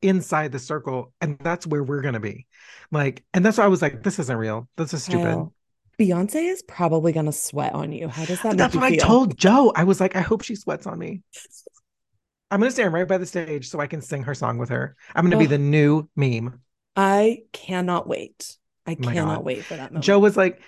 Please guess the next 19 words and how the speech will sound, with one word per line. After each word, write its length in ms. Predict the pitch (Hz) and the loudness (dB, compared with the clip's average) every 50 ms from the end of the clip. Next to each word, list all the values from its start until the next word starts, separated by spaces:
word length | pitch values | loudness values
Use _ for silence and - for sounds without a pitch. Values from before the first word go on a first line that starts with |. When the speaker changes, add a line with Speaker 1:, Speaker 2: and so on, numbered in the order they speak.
| _ _ _ - - | _ _ _ -10 -2
Speaker 1:
he 160 | - 196 220 | 2 4 6
knows 200 | 175 156 151 135 | 6 6 4 2
me 140 | 143 143 127 | 0 -2 -4
so 180 | - 147 139 | -2 -2 -2
well. 180 | 135 127 120 117 | 0 0 0 -2
He 120 | 110 151 | -2 -4
was 100 | 165 131 | -6 -6
like, 160 | 135 139 123 | -6 -6 -6
"There's 160 | 135 160 165 165 | -4 -4 -4 -6
a 60 | 180 | -6
few 160 | - 208 220 | -4 -4 -2
things 200 | - 220 202 180 | -2 -2 -2 0
we 120 | 190 190 | 0 -2
need 160 | 180 175 160 - | -2 -2 -6 -6
to 80 | 147 | -6
acknowledge 500 | 151 131 135 131 120 117 113 117 113 - | -6 -4 -4 -2 -2 -2 -2 -4 -6 -10
before 220 | 117 - - 135 117 | -12 -10 -8 -8 -8
this 160 | 117 110 - | -8 -8 -6
happens." 520 | 120 104 95 - - 110 113 117 120 _ | -6 -6 -6 -8 -10 -10 -10 -12 -14 _